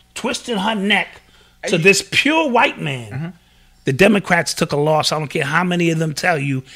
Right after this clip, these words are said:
Speaker 1: that they gained something 'cause he had a shit fly on his head and all that. But go ahead.
Speaker 2: Yo, so, um, I can tell she was actually trying to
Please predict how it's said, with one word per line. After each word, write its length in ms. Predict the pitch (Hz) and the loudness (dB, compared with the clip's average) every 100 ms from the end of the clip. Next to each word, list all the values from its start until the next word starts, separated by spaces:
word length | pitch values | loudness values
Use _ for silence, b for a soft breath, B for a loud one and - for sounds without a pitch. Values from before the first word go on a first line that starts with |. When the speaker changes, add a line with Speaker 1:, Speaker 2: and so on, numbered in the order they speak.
| B | B
Speaker 1:
that 160 | 127 123 | -6 -2
they 120 | 143 | -2
gained 400 | 135 151 170 156 | 2 2 4 2
something 420 | - 151 131 131 127 B B | -2 -6 -6 -8 -10 B B
'cause 140 | 123 120 | -6 -4
he 100 | 139 | -2
had 160 | 139 | -4
a 80 | 107 - | -6 -14
shit 440 | - - - 156 | -2 2 2 0
fly 280 | - 131 117 | -2 -2 -2
on 120 | 117 | -4
his 120 | 117 - | -6 -6
head 180 | 120 113 | -8 -8
and 80 | |
all 120 | 120 110 | -10 -10
that. 100 | 107 - | -16 -18
But 120 | 131 | -14
go 80 | 127 | -12
ahead. 180 | 113 - - | -14 -18 -10
Speaker 2:
Yo, 300 | 165 160 - | -6 -6 -4
so, 400 | - 190 170 - | 0 2 2 2
um, 280 | 156 156 135 | 2 0 0
I 80 | 165 | 0
can 160 | 220 220 | 0 -2
tell 640 | - 196 190 180 156 - | 0 2 4 2 -2 -8
she 240 | - - 185 | -10 -4 0
was 240 | 185 165 | 0 -2
actually 600 | 156 151 160 - 156 147 | 0 2 2 -4 -4 -4
trying 460 | 135 - - 151 143 | -6 -10 -6 -4 -2
to 160 | 127 | -6